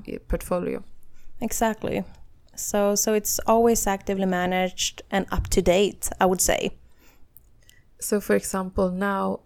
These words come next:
Speaker 1: uh, L V M H is, is the largest, uh, weighted company.
Speaker 2: Yes.
Speaker 1: Uh, but when we started looking at this in, in the autumn,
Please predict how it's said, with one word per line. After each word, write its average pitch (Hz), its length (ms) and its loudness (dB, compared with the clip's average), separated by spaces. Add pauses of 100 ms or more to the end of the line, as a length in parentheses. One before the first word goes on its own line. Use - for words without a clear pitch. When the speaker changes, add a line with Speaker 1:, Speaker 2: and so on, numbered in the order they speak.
Speaker 1:
uh, 175 800 -8 (380)
L 202 280 0
V 175 540 -4
M 170 260 -4
H - 380 -4
is, - 400 0
is 165 180 -4
the 165 120 -2
largest, 160 640 0
uh, - 400 -4 (100)
weighted 190 560 -4
company. 214 640 -2
Speaker 2:
Yes. - 340 -4 (220)
Speaker 1:
Uh, 180 320 -6 (120)
but - 260 -4
when 185 200 -2
we 180 120 -4
started 214 300 -2
looking 233 380 0
at 208 160 -8
this 196 260 -4
in, 175 320 -10
in 170 160 -8
the - 80 -6
autumn, 202 640 -2